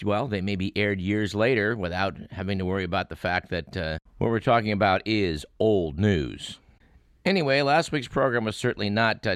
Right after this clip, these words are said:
time-dated, but this program, I think, will be because we have so many items from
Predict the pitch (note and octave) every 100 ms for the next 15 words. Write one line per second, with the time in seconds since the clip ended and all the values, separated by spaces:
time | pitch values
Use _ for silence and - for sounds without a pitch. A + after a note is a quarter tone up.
0 | - A#2+ G#2+ G2 G#2 G2+ A#2 G2 F2 C#3
1 | - - - A#2+ A#2 A#2+ A2 G#2+ A#2+ G#2
2 | A2+ B2+ A2+ G#2 G2+ G#2+ G2+ G#2 G2+ -
3 | D#3+ B2+ F#2+ F2+ G2 F#2+ F2 F2 - G2
4 | F2+